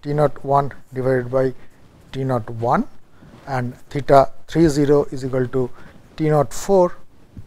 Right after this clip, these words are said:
minus T zero one divided by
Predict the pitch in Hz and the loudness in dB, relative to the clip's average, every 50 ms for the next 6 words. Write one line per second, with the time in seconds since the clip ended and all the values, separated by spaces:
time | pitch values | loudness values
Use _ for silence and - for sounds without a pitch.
0 | - - - - - 143 139 135 139 139 139 123 - - - - - - - - | -20 -20 -20 -14 -6 0 2 2 2 2 0 -2 -2 -4 -6 -8 -12 -14 -16 -18
1 | - - - - 143 135 131 139 139 139 139 131 131 131 127 127 117 - - - | -18 -18 -10 -6 -4 -2 0 2 4 4 4 4 4 2 2 0 -4 -10 -16 -10
2 | - 131 131 135 131 127 117 117 123 120 120 | -4 -2 0 0 0 0 0 0 0 -2 -2